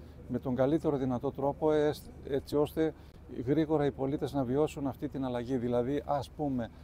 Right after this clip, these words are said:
συμβολικά αυτό που σας είπε, η καταχώρηση ενός, μιας συμβολογραφικής πράξης θα μπορεί να γίνεται πια σε δεκαπέντε λεπτά, αντί για πάρα πολλά χρόνια μέχρι σήμερα.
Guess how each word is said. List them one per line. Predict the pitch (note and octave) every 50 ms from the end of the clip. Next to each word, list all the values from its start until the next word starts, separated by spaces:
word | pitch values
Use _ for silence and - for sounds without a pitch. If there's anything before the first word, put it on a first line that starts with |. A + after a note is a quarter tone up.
| - - -
συμβολικά | - - C3+ B2 A#2+ A#2+ B2 A#2+ - D3+ D3
αυτό | C#3 - - D3+ C#3
που | A#2+ A#2+
σας | - A#2+ G2+ - C#3+
είπε, | D3+ C#3+ D#3
η | C#3+
καταχώρηση | - - - C3+ A2 - D3 D3+ D3+ D3 - - - D3+ C#3 - - - - - - -
ενός, | C#3 C3 C3+ C#3+ D3 B2 - - C3 - - D#3+ B2+
μιας | C#3 D3 D3 C3+
συμβολογραφικής | - C#3+ B2+ C3 C3 B2+ B2 B2 G2+ - - C#3+ C3
πράξης | - C#3+ C#3 C#3 A2+ B2+ A#2+
θα | - C#3
μπορεί | A#2+ A#2 C3 B2+
να | C3+ B2+
γίνεται | B2 C3+ C#3 B2 A#2+ A2
πια | - - C3+ C3+ B2+ - - - -
σε | - - B2+ A#2
δεκαπέντε | B2 A#2 - A2+ - - C#3 A#2+ C3 B2
λεπτά, | A2+ G#2+ - - D3 C#3+ C#3+ C3 - - - - -
αντί | - B2 B2 A#2+ C#3+
για | B2+ C3+ B2+
πάρα | - - C#3+ C3+ C3
πολλά | B2 - B2 B2+ C3+ A2
χρόνια | - B2+ C3 B2 B2 A#2+
μέχρι | B2 A#2 - G#2+
σήμερα. | G2+ - - G2 F#2 F#2